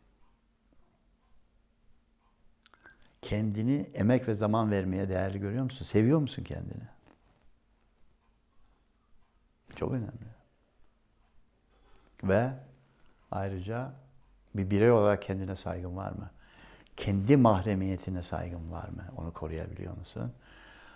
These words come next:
Ayrıca şunun da farkında mısın? Yaşam bir ekip işi. İçindeki ekibi keşfettin mi?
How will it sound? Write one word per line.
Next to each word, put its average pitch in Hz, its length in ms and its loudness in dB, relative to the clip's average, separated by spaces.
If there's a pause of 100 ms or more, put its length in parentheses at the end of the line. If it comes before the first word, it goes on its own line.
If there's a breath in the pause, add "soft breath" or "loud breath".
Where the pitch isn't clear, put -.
(140 loud breath)
Ayrıca 101 680 -2 (180)
şunun 95 480 -8
da 110 120 -8
farkında 87 520 -10
mısın? 82 340 -12 (1200 soft breath)
Yaşam 95 360 -2
bir 95 60 -4
ekip 101 300 -4
işi. 113 380 -6 (800)
İçindeki 95 560 -6
ekibi 104 440 -4
keşfettin 90 600 -8
mi? 78 240 -10